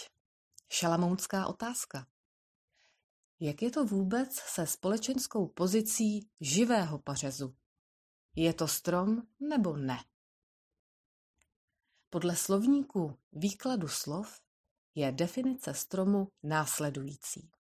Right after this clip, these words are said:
Dřevitá rostlina s kmenem, z níž vyrůstají větve. Ale co když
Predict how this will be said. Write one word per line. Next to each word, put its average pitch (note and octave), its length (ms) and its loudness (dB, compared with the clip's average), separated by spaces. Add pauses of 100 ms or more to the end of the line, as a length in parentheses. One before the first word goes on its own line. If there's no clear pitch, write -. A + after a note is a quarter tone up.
(840)
Dřevitá F3 640 0
rostlina A3+ 680 -2 (280)
s - 140 -4
kmenem, D#3 720 -2 (460)
z D3 140 -8
níž D3 280 -2
vyrůstají F3+ 640 2
větve. C#3 400 -4 (1800)
Ale D#3 280 0
co B3+ 200 2
když - 680 -6